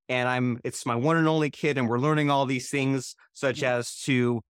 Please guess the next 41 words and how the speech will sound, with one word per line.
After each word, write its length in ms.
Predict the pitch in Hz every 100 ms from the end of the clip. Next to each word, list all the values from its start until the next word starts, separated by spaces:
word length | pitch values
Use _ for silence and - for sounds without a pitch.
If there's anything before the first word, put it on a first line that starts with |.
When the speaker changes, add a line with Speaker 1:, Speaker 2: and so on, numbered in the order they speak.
| - 117
Speaker 1:
be 160 | 127
encouraging 880 | 120 - 185 185 165 175 160 165 160 - _
and 260 | 139 127 123
to 220 | - 131 120
apply 360 | - 131 123
praise 480 | 107 - 170 160 156
if 60 | 143
he 100 | 123
does 180 | 123
something 380 | - 120 104 104
right, 400 | 135 180 185 175 - _
but 140 | 131
also 400 | 135 135 - 151
Speaker 2:
Yeah. 60 | 139 - _ _
Speaker 1:
set 280 | - - 156
these 180 | 151 127
boundaries 580 | 151 160 165 160 160 156
and 100 | 120
don't 200 | 135 135
respond 600 | 131 - 147 135 135 135
to 400 | - 135 127 123 - _
the 100 | -
whining 540 | 131 151 147 143 139 135
or 260 | 123 120
the 120 | 104 98
crying 560 | - 185 175 170 160
and 160 | 120 110
try 180 | 156 131
to 240 | 117 110 - -
have 160 | 156 135
a 60 |
routine 540 | 127 117 104 196 180 165
and 140 | 127
try 240 | - 135 120
to 160 | 113
observe 340 | 110 127 160 143
and 140 | 117
go 100 | 160
with 160 | 160 160
him. 160 | 175
And 160 | 131